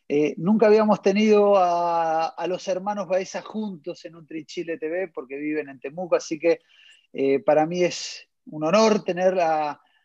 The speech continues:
a estos dos grandes del triatlón, por más de que sean chicos, que han hecho muchas noticias en los últimos años, compitiendo no solamente a nivel nacional, sino que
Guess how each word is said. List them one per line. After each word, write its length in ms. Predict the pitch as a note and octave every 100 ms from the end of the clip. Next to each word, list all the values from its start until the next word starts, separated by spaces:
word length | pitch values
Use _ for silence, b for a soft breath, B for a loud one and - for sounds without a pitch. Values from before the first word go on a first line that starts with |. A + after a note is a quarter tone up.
| _
a 100 | -
estos 460 | F3 - - F3 C#3+
dos 400 | F3+ F#3+ - - D#3
grandes 440 | D3+ F#3+ F#3+ E3+
del 120 | D#3+ D3
triatlón, 340 | D#3 D3+ F3
por 140 | D#3+
más 140 | D#3+ D#3+
de 80 | C#3+
que 80 |
sean 240 | C#3+ E3 D3
chicos, 360 | - F3+ F3+
que 100 | -
han 80 | D#3
hecho 280 | D#3 - E3
muchas 380 | F#3 D4 A#3+ F3
noticias 760 | F#3 E3 G3 - F#3 F3 - _ _ _ _ _
en 140 | - D#3
los 220 | E3+ -
últimos 440 | G3+ E3+ F3 E3
años, 300 | G3 F#3+ F3+
compitiendo 1120 | - D#3 C3+ C#3 F3 F3 E3 E3 D3 C#3+ C#3+ C#3
no 140 | F#3+
solamente 460 | G#3+ G3+ F3+ F#3 F3
a 40 |
nivel 220 | E3 E3
nacional, 480 | E3+ D#3 D#3 D#3 F3
sino 300 | E3 D3+ D3
que 320 | C#3+ D3+ C#3